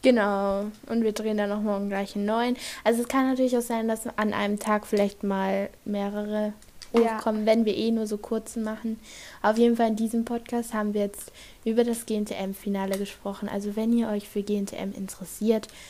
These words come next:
Speaker 1: könnt ihr diesen Podcast angucken.
Speaker 2: Genau.
Speaker 1: Ja, und ja.
Speaker 2: Ja, weil wir reden eben, wie gesagt, über so Mädchensachen und ich glaub, G N T M ist eine ganz schöne Mädchensache.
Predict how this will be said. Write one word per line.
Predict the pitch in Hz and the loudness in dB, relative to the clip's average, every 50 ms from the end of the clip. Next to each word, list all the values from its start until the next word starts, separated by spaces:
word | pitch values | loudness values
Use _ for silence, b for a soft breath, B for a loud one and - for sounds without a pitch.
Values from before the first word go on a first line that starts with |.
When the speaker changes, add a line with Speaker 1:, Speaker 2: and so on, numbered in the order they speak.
| B B B - | B B B -10
Speaker 1:
könnt | - - 226 226 226 | 0 2 2 2 2
ihr | 240 233 | 0 -2
diesen | 208 208 202 202 196 190 | -2 -2 -2 -2 -4 -6
Podcast | - - 190 185 - - - - 190 185 202 202 - - - - | -6 -8 -10 -10 -8 -10 -6 -4 -4 -4 -4 -8 -12 -18 -10 -6
angucken. | 196 196 196 202 196 - 233 208 208 - 208 208 214 214 214 214 214 B B B B B B B | -4 -2 -2 -4 -2 -2 -4 -4 -4 -4 -2 -2 0 0 -2 -4 -6 B B B B B B B
Speaker 2:
Genau. | - 254 226 226 220 202 - | -6 -6 -4 -2 -4 -4 -4
Speaker 1:
Ja, | - 202 196 196 196 196 196 196 202 208 208 - - - - - - | -4 -4 -2 -2 -2 -2 -2 -2 -2 -4 -6 -8 -14 -20 -20 -18 -8
und | - 208 202 196 196 202 202 202 - - - - - - - - | -6 -4 -4 -2 -2 -4 -4 -6 -8 -12 -14 -16 -20 -20 -12 -6
ja. | 359 370 349 339 339 - - - - - | -4 -4 -4 -4 -6 -14 -20 -20 -14 -6
Speaker 2:
Ja, | - 254 254 254 | 0 2 2 2
weil | 254 254 247 | 2 0 0
wir | 254 262 262 | 0 -2 -2
reden | 262 262 269 269 254 254 - - | -2 -2 -2 -4 -4 -6 -10 -10
eben, | - 254 254 247 247 240 233 | -8 -8 -8 -8 -8 -10 -10
wie | 240 233 | -12 -8
gesagt, | - 240 240 240 247 247 240 - - - - | -6 -6 -6 -6 -8 -10 -10 -12 -14 -16 -12
über | 247 254 254 | -10 -8 -10
so | 247 254 285 | -8 -8 -6
Mädchensachen | 302 339 381 392 370 381 - - 269 240 233 240 233 226 233 226 - 240 | -6 -4 -4 -4 -6 -8 -10 -12 -10 -10 -10 -12 -12 -12 -12 -14 -14 -14
und | 240 233 240 | -14 -12 -12
ich | 240 - | -12 -10
glaub, | - 262 247 247 - | -8 -8 -8 -8 -8
G | - 247 247 | -10 -8 -8
N | 247 247 254 | -8 -8 -8
T | - 254 | -8 -8
M | 240 247 247 247 | -8 -8 -8 -10
ist | 254 - - | -10 -12 -12
eine | 240 233 | -14 -12
ganz | - 226 226 240 226 | -10 -10 -12 -12 -12
schöne | - 233 - 226 | -10 -10 -10 -8
Mädchensache. | 220 214 208 214 208 - - 208 202 - 202 208 - - 214 214 | -8 -8 -8 -10 -10 -10 -10 -10 -10 -10 -10 -12 -12 -12 -14 -14